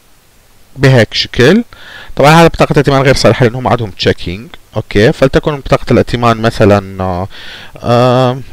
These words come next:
واحد، اثنين، ثلاثة، أربعة، وبهالشكل يكون واحد، اثنين، ثلاثة، أربعة،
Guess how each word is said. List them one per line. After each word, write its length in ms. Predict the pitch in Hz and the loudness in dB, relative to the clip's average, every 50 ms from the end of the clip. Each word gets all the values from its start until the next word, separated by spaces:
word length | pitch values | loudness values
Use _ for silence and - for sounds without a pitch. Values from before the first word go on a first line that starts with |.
| 110 - | -12 -6
واحد، 380 | 123 135 135 147 - - 104 | -2 -2 -2 0 -2 -2 -4
اثنين، 400 | 101 - - 123 123 127 120 110 | -4 -6 -6 -6 -6 -4 -4 -4
ثلاثة، 440 | - - - 110 110 143 - - - | -4 -2 0 0 0 0 0 -2 -4
أربعة، 580 | - 113 113 110 107 104 92 107 131 151 165 - | -2 -2 -2 -2 0 0 0 2 0 0 -2 -4
وبهالشكل 580 | - 104 107 113 - 123 - - - - 87 82 | -6 -6 -4 -2 -2 -2 -4 -4 -6 -8 -8 -10
يكون 320 | 80 - - - 113 127 - - | -10 -12 -12 -14 -14 -14 -14 -10
واحد، 180 | - 113 113 | -8 -4 -4
اثنين، 280 | 113 - - 104 101 98 | -4 -6 -6 -8 -10 -6
ثلاثة، 320 | - - 98 117 - - | -4 -4 -4 -2 -4 -4
أربعة، 500 | - 95 98 - - 90 98 110 120 165 | -6 -6 -8 -6 -6 -4 -2 -2 -2 -4